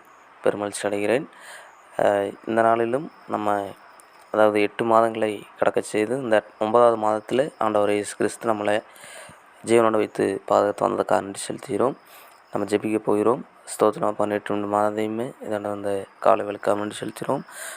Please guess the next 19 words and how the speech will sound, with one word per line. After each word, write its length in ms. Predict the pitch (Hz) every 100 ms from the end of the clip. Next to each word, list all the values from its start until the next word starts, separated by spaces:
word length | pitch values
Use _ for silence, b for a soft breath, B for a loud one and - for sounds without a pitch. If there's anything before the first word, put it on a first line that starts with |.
| B
இப்பொழுது 340 | - 117 110
கூட 320 | - 107 110 -
எங்களுக்கு 400 | - 104 104 -
எட்டு 180 | 104 -
மாதங்களை 420 | - 104 107 104 -
கிருபையாலே 300 | - 104 104
தந்து, 340 | - 107 113 123 B B B B
இந்த 160 | 107 107
ஒன்பதாவது 400 | 107 117 113 107
மாதத்திலே 520 | 107 107 107 107 101 -
எங்களை 360 | 107 101 101 104 - - -
அடி 180 | 107 107
எடுத்து 220 | 101 104
வைத்து 380 | 104 - - 101
நன்றி 180 | 101 104
செலுத்துகிறோம். 480 | - 104 104 104 123 - B B B B
இன்னுமாக 500 | 110 104 104 104 120 - 117
இந்த 140 | 104
நாளிலே, 480 | 104 104 104 104